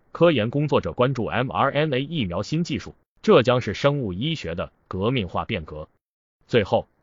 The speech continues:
高福总结道，面对新冠等突发公共卫生事件，一定要坚持求真务实的态度，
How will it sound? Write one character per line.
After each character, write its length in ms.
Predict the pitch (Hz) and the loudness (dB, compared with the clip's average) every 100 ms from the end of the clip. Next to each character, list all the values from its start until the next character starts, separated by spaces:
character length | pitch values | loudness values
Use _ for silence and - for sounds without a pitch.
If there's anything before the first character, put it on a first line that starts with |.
| _ - | _ 2
高 180 | 120 | 4
福 180 | 123 - | 4 0
总 160 | 104 76 | -6 -8
结 160 | 80 | -10
道， 200 | 82 92 - _ - | -4 -4 -6 _ 2
面 180 | 180 | 4
对 100 | 143 | 4
新 240 | 120 - 175 | 2 2 2
冠 220 | 175 175 | 4 4
等 180 | 98 71 _ _ | 0 -4 _ _
突 180 | 123 120 | -2 0
发 160 | 107 | 0
公 180 | 98 117 | 2 -2
共 160 | 104 82 | -2 -4
卫 120 | 87 | -6
生 180 | 98 101 | -6 -6
事 120 | 92 | -6
件， 200 | 110 92 _ _ | -6 -6 _ _
一 160 | 120 175 | 0 0
定 160 | 196 | 2
要 120 | 143 110 | 2 2
坚 240 | 165 170 | 2 0
持 280 | - 82 82 _ | -2 -8 -12 _
求 260 | - 101 110 | -8 -2 0
真 240 | 123 123 | 2 0
务 160 | 135 98 | 0 -6
实 160 | - 82 | -6 -8
的 100 | 98 | -4
态 220 | - 104 | -2 -2
度， 160 | 80 | -4